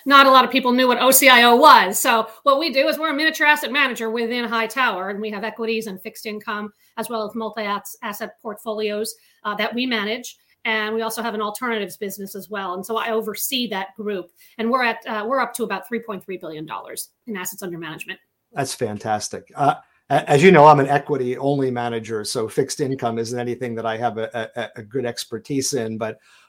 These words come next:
Speaker 2: or any, but our, our, our audience, the financial advisors that we work with, that we communicate all the time, are starting to get excited for, for the first time in a long time about fixed income. And, uh, I, I go back longer than you. So I remember when there were yields in, in bonds in,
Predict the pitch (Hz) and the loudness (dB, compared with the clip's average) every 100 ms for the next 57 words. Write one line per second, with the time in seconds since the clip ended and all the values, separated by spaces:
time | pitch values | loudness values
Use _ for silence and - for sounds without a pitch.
0 | _ - - 131 147 151 131 - - _ | _ -10 -4 0 0 0 -2 -8 -20 _
1 | 151 147 - 156 147 143 139 139 135 143 | 4 4 4 2 2 2 0 0 0 4
2 | 190 147 131 - 123 127 139 147 131 117 | 4 4 -2 -6 -8 -4 -2 -2 -2 -2
3 | 117 139 143 131 117 - 123 120 120 120 | 0 0 0 -4 -8 -8 -8 -6 -4 -6
4 | 127 120 120 110 - 120 139 135 131 117 | -4 -8 -8 -12 -10 -6 -4 -4 -4 -2
5 | 117 110 104 165 156 139 110 - 147 143 | -2 -4 -6 -6 -4 -4 -4 -4 -2 -2
6 | 123 127 123 110 - 151 160 143 107 _ | -4 -6 -6 -4 0 0 0 -2 -8 _
7 | - 120 113 _ 120 - - 143 - 135 | -4 -4 -4 _ -10 -6 -2 -2 -4 -6
8 | 120 113 107 117 139 147 127 113 107 104 | -6 -6 -6 -4 -4 -4 -6 -6 -6 -4
9 | - - 104 - 131 110 110 110 104 104 | -4 -6 -10 -8 -8 -8 -8 -10 -8 -10
10 | 101 _ _ _ _ 120 117 113 - 135 | -14 _ _ _ _ -8 -6 -4 -2 0
11 | 135 147 147 131 123 135 127 120 110 113 | 2 6 4 4 -2 -2 -6 -4 -6 -4
12 | 123 107 - 127 127 127 117 113 117 110 | -6 -6 -4 -4 -2 -4 -4 -2 -2 -6
13 | 110 123 123 120 110 110 107 101 - 120 | -4 -2 0 -2 -6 -6 -6 -6 -8 -8
14 | 110 117 110 110 110 113 107 - - | -12 -10 -6 -4 -4 -4 -8 -10 -8